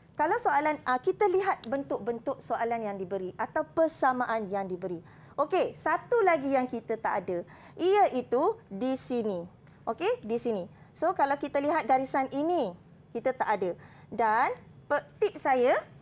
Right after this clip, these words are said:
apabila garisan ini menyentuh paksi Y, maka jawapan mesti Y.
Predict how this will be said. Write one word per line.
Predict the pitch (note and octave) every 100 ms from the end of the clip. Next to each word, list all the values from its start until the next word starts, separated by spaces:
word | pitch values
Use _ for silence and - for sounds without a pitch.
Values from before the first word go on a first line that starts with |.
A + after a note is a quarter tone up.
| - - - - -
apabila | - E4 - F#4+ A4+ A#4
garisan | A4 G#4+ A4+ F#4+
ini | E4 F4 F4 D#4 F3+ - - - -
menyentuh | - A3+ B3 F#4 G#4+ A4 -
paksi | B3+ F#4 - A#4 G#4+
Y, | D4+ A3 F3+ E3 - - - - - - - - - _ - -
maka | B3 -
jawapan | D4 C#4+ C#4 D4
mesti | B3+ A3+ G3
Y. | F3